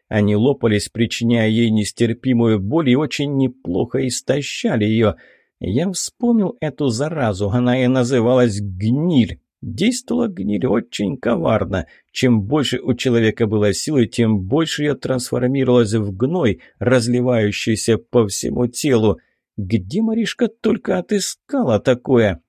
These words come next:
Собрать его мог маг даже первого уровня, а вот неудобство оно причиняло практически любому рангу. А нам только этого и надо было. Нави двумя руками схватилась за молот, намереваясь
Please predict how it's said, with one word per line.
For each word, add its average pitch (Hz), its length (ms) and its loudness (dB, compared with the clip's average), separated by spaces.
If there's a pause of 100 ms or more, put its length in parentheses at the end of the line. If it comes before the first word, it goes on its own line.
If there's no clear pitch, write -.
(100)
Собрать - 680 -4
его 110 200 2
мог 123 500 0
маг 120 360 -2
даже 113 380 0
первого 120 640 0
уровня, 104 500 0 (260)
а 98 160 0
вот 131 240 4
неудобство 120 840 2
оно 226 140 0
причиняло 175 640 -4
практически 143 800 -4
любому 139 680 0
рангу. 104 600 -2 (200)
А 95 160 0
нам 101 400 -2 (140)
только 104 360 0
этого 98 520 -2
и 131 180 0
надо 185 440 -2
было. 113 440 -4 (920)
Нави 208 520 4 (100)
двумя 151 400 0
руками 185 400 -2
схватилась 120 640 0
за 95 260 -2
молот, 131 380 0
намереваясь 120 680 0